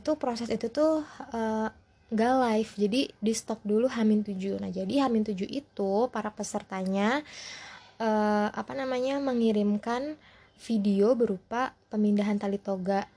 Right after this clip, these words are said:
si peserta ini, eh, sama orang tua atau walinya. Ntar di save, terus dikirim ke pihak kampus, nanti di, diedit gitu, mungkin sama pihak kampusnya diedit, terus diatur, disetting sedemikian rupa,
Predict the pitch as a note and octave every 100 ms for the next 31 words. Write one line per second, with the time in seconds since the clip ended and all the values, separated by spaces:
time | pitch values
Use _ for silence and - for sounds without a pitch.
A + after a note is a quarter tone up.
0 | _ _ - F#3 A3 G#3 G3+ - G3+ F#3+
1 | G3+ C4 C#4+ - _ _ _ _ _ _
2 | _ _ - - A3+ A3 A3 G#3+ G#3+ B3
3 | - A3 G#3 G#3 A3 - A3 G#3 G3 F#3+
4 | G3 G3 F#3+ F#3 - G3 A#3+ C4 G#3+ G3
5 | - A#3 - C#4 C4+ A3+ G#3+ A#3+ C4+ B3
6 | A3+ A3 G3+ G3 B3+ C#4+ A#3 D#4 - -
7 | - - - G#3+ A#3+ A#3+ - G#3 A3+ A3
8 | G#3 A3+ - G#3 B3+ C#4 B3 B3 C4 A#3
9 | A3 A3 G#3+ G3+ G#3 B3 A3 G#3 G3+ A3
10 | A#3+ A3+ - G#3 G#3 - A#3 A3 A3+ G#3+
11 | G#3+ G#3 G3+ G#3 G#3 G3+ G3+ F#3 - -
12 | G#3 A3+